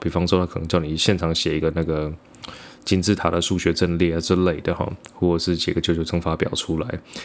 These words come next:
其实你说这题目难不难？其实也，也还好啦，没有那么难啦。如果你很常写程式，可能这些对你来说简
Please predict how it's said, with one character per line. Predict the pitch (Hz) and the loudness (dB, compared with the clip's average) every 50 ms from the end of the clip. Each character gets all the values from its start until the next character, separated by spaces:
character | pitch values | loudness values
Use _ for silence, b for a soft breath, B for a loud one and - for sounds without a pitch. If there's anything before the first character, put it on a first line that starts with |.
| B - | B 0
其 | - - 139 | 2 4 4
实 | 113 92 95 95 | 4 2 0 -4
你 | - - | -4 -2
说 | 92 - 113 113 | 0 2 2 2
这 | 123 | 2
题 | 107 90 95 | 2 2 2
目 | 104 113 | 2 2
难 | 107 90 85 82 | 2 2 2 2
不 | 87 95 | 2 0
难？ | 87 80 76 80 | 0 0 -2 -2
其 | - - 92 | 0 2 2
实 | 85 76 80 | 2 2 0
也， | 82 82 82 82 78 76 | 0 0 0 0 0 0
也 | 78 | 0
还 | - - 87 90 101 | 0 2 2 2 2
好 | - - 90 90 | 2 0 0 0
啦， | - - | 0 0
没 | 92 | 2
有 | 92 | 2
那 | 90 95 | 2 2
么 | 92 87 | 0 0
难 | 87 85 - - - - | 0 0 -2 -2 -2 -2
啦。 | - 90 | 0 2
如 | 95 101 | 2 2
果 | 101 | 2
你 | 95 | 2
很 | 87 82 80 | 0 0 0
常 | 82 - 85 | 0 0 0
写 | 85 - - | 0 0 0
程 | - - - - 85 | -2 -2 -4 -2 -2
式， | - - 90 | 0 0 0
可 | - - | 0 -2
能 | - | 0
这 | - 95 101 | 0 2 2
些 | 92 95 | 2 2
对 | 85 - 90 | 2 2 0
你 | 82 - | 0 0
来 | 82 | -2
说 | 82 - 82 82 | -2 0 0 0
简 | 80 - - - | 0 0 -2 -2